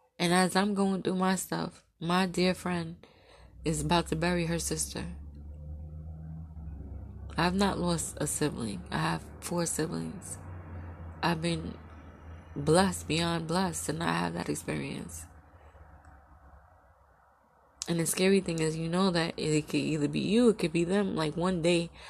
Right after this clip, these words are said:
things will change. But in the interim, be grateful. In the interim, the perspective is, is that it could always be worse.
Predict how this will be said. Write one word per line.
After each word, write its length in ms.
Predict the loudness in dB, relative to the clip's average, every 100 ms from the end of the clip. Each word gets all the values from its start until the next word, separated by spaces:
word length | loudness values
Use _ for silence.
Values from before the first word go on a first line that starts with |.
| -10
things 300 | 0 2 2
will 160 | 4 4
change. 720 | 4 0 0 -2 -6 -10 -12 -14 _ -20 -20 _ 2
But 160 | 4
in 160 | 4 0
the 100 | -2
interim, 680 | 0 0 -2 -4 -4 -4 -2
be 140 | -2
grateful. 680 | -2 -4 -4 -4 -4 -4 -8 _ -20 -12 -2
In 180 | 0
the 60 | 0
interim, 640 | 0 0 -2 -2 -2 -2
the 60 | -2
perspective 600 | -2 0 0 -2 -4 0
is, 200 | 0 0
is 140 | -4
that 220 | 0 0 0 -12 -18 -4
it 120 | -4
could 140 | 0 2
always 380 | 4 2 0 -2
be 160 | -2
worse. 560 | 0 -2 -2 -4 -6